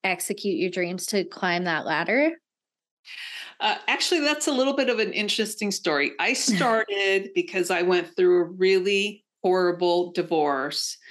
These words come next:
Speaker 1: Mm.
Speaker 2: back in two thousand five, and it lasted almost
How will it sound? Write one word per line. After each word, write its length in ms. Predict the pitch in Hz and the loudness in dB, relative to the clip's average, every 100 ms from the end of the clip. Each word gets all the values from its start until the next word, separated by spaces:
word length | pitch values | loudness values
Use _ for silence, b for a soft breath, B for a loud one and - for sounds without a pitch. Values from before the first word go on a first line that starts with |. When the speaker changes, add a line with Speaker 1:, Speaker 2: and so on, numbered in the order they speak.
| B | B
Speaker 1:
Mm. 140 | 170 | -10
Speaker 2:
back 360 | 170 175 170 - | -2 -2 -2 0
in 480 | 175 170 170 170 170 | 2 4 4 2 0
two 180 | - 196 | -4 -6
thousand 580 | - 196 185 180 175 165 | -2 0 0 2 2 0
five, 680 | - - 180 165 156 151 | -4 -4 -2 0 0 0
and 120 | 165 165 | 0 -2
it 100 | 156 | 0
lasted 640 | 175 175 175 - 185 180 - _ _ - | 0 0 -2 0 0 0 -6 _ _ -6
almost 480 | 202 220 240 240 - | -2 2 2 0 -4